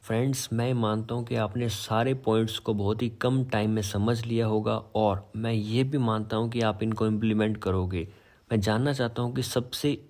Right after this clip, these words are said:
बेस्ट पॉइंट आपको कौन सा लगा, कमेंट सेक्शन में ज़रूर बताएं। और उसी के साथ-साथ मैं इस वीडियो को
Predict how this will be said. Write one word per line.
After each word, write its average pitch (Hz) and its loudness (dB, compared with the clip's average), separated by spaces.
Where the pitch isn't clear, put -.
बेस्ट 131 2
पॉइंट 110 0
आपको 107 -2
कौन 110 0
सा 120 0
लगा, 107 0
कमेंट 123 0
सेक्शन 110 -2
में 113 0
ज़रूर 101 0
बताएं। 95 -4
और 123 0
उसी 135 0
के 120 -2
साथ-साथ 95 -2
मैं 123 0
इस 113 -6
वीडियो 113 2
को 110 0